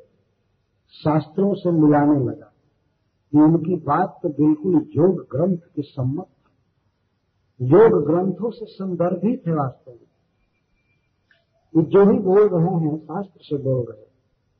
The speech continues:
भगवत गीता से या भागवत से, उपनिषद से जो कुछ बोल रहे हैं ये बिल्कुल शास्त्र सम्मत बोल रहे हैं। तो ये इस बात को लख लिया।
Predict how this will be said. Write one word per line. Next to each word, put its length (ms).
भगवत 260
गीता 420
से 180
या 320
भागवत 340
से, 180
उपनिषद 520
से 60
जो 180
कुछ 180
बोल 240
रहे 100
हैं 200
ये 60
बिल्कुल 340
शास्त्र 440
सम्मत 340
बोल 380
रहे 40
हैं। 160
तो 140
ये 300
इस 160
बात 260
को 200
लख 140
लिया। 280